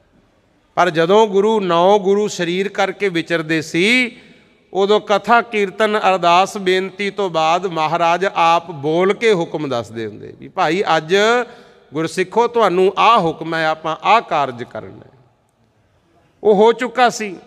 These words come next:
ਪ੍ਰਸ਼ਾਦ ਵਰਤ ਰਿਹਾ ਸੀ ਕੜਾਹ ਪ੍ਰਸ਼ਾਦ ਦਾ, ਤੇ ਇੱਕ ਜ਼ਿਮੀਂਦਾਰ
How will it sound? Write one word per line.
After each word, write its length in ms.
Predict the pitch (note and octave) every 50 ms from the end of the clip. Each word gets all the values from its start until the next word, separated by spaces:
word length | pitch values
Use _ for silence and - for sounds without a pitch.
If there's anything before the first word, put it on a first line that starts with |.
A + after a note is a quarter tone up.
| _ _ _ _ _ _ _ _ _ _ _ _ _ _ _ _ _ _ _ _ _ - - - - - _ _ _ _ _ _ _ _ _ _ _ -
ਪ੍ਰਸ਼ਾਦ 560 | G#3+ G#3 F#3 - - F#3+ F3+ F#3 G3 A3 G#3+
ਵਰਤ 320 | A#3 A3 G#3 G3+ G3+ G#3 A3+
ਰਿਹਾ 220 | A3+ A#3+ B3 A#3+
ਸੀ 200 | - - B3 A#3+
ਕੜਾਹ 300 | - - G#3+ G#3+ A#3 C4
ਪ੍ਰਸ਼ਾਦ 560 | B3 B3 A#3+ A3 F3+ E3+ G3+ G3 G3 G3+ G3
ਦਾ, 420 | F#3+ G#3 G3 F#3 F3 - - - - - _ _ _ _ _ _ _ _ _ _ _ _ _ _ _ _ _ _ _ _ _ _ _ _ _ _ _ _ _ _ _ _ _ _ _
ਤੇ 80 | - G#3+
ਇੱਕ 380 | G#3 - - A#3+ A#3+ A#3+ B3
ਜ਼ਿਮੀਂਦਾਰ 800 | C4+ A3 F#3+ G#3 G#3 G3+ A3 A3+ A3+ G#3 G3+ F#3 F3+ F#3 G3 F#3+